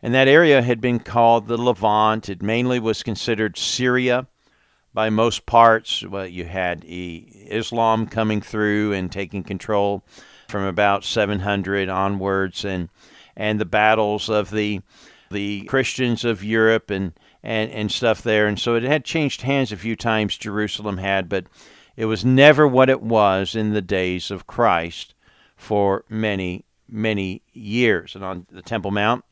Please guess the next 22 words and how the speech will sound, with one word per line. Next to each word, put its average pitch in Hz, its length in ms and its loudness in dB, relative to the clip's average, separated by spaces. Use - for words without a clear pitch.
the 90 380 -8
Arabs 107 360 0
had 95 120 -10
taken 104 320 -4
over. 110 380 0
They 92 140 -6
built 101 360 -4
their 98 380 -2
Dome 107 320 0
of 104 100 -6
the 107 100 -10
Rock 107 400 4
and 101 140 -2
their 101 120 0
Al-Aqsa 98 720 -2
Mosque 98 520 0
and, 87 220 -6
and, 98 340 -4
and 98 220 -8
so 107 180 -6
on 95 200 -2
there. 82 220 -6